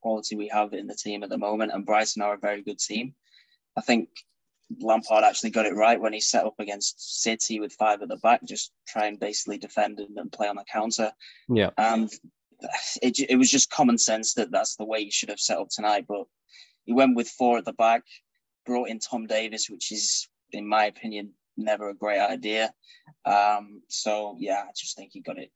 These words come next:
Speaker 1: totally wrong, and I think it's probably gonna be the final nail in the coffin for him.
Speaker 2: Yeah, I think so as well, mate. Um...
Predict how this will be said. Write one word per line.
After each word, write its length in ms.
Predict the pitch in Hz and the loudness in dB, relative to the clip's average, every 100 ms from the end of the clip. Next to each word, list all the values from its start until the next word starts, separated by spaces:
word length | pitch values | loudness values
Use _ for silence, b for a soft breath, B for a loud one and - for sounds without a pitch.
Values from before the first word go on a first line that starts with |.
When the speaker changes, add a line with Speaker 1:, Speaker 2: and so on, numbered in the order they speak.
| - - | -16 -12
Speaker 1:
totally 300 | 101 101 101 | -12 -12 -12
wrong, 220 | 104 101 101 | -10 -10 -12
and 100 | 104 | -16
I 40 | - | -14
think 120 | 101 | -12
it's 100 | - | -12
probably 340 | - 107 104 | -10 -10 -10
gonna 180 | 104 101 | -12 -10
be 120 | 107 | -10
the 180 | 104 107 - _ _ _ _ _ - - | -8 -12 -14 _ _ _ _ _ -8 2
final 320 | 117 113 107 | 2 2 -2
nail 280 | 104 104 104 | -4 -4 -8
in 60 | |
the 100 | 107 | -14
coffin 400 | - 104 - 110 | -10 -10 -10 -12
for 260 | 113 110 113 | -6 -4 -2
him. 120 | 113 _ _ _ _ _ _ _ _ _ | -6 _ _ _ _ _ _ _ _ _
Speaker 2:
Yeah, 220 | 110 98 - - - _ _ - | 0 0 -2 -10 -20 _ _ -2
I 100 | 120 | -2
think 260 | - 107 - | 2 0 2
so 200 | 104 104 | 0 2
as 80 | |
well, 160 | 110 104 | 0 2
mate. 360 | 107 107 - - - | 2 2 -2 -16 -6
Um... 380 | 117 113 110 | 0 4 4